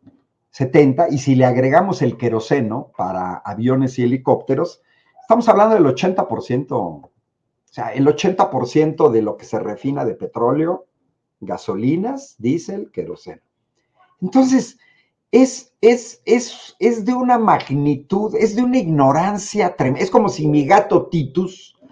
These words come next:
creo que mi gato Titus, con todo lo que escucha, diría cosas más coherentes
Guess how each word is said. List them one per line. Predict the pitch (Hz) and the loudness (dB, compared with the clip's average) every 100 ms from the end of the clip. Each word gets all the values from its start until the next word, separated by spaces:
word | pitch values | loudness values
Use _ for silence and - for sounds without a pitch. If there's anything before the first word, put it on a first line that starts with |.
| _ _ _ | _ _ _
creo | - 220 269 269 | 4 8 10 8
que | 180 | 6
mi | 147 147 | 4 4
gato | 185 - - | 2 2 0
Titus, | 165 - 196 185 - _ | 0 -2 -6 -6 -18 _
con | - 104 | -6 -4
todo | 147 170 | 2 2
lo | 143 117 | 2 0
que | 120 | -2
escucha, | 113 - 151 147 - 143 _ _ _ _ _ _ _ | -4 -4 -4 -4 -6 -10 _ _ _ _ _ _ _
diría | 127 135 135 160 160 | -4 0 4 4 4
cosas | 165 160 160 120 | 2 0 0 0
más | 127 143 | 0 0
coherentes | - 123 117 117 123 117 107 95 - _ | -4 -2 0 2 -2 -4 -8 -10 -14 _